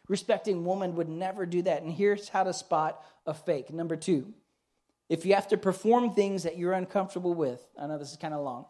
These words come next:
but if you have to perform things that you're uncomf-, uncomfortable with in order to keep the other person's love,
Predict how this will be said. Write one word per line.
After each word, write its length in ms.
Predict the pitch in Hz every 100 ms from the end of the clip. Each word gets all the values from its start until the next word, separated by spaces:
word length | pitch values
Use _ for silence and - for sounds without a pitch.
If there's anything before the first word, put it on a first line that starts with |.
| _ _ _ _
but 80 | 170
if 80 | 175
you 80 | 185
have 80 | 180
to 80 |
perform 420 | 180 175 208 208 202
things 200 | 190 180
that 140 | 180
you're 200 | 175 185
uncomf-, 380 | 190 208 190 - _ -
uncomfortable 680 | 185 208 214 220 202 214 214
with 300 | 180 147 147 - _ _ _ _ _
in 140 | 147 147
order 280 | 180 214
to 100 | 208 185
keep 260 | 214 202
the 80 | 170
other 140 | 165
person's 400 | 170 156 151 147
love, 340 | 120 123 110